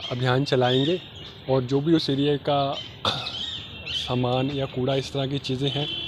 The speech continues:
उसको निकालेंगे। इसमें हमने कोशिश करके अपने साथ और भी लोगों को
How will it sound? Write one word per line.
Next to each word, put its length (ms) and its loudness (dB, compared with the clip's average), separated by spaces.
उसको 240 0
निकालेंगे। 560 0
इसमें 220 2
हमने 240 6
कोशिश 400 2
करके 360 2
अपने 240 2
साथ 280 2
और 140 4
भी 120 8
लोगों 280 4
को 220 2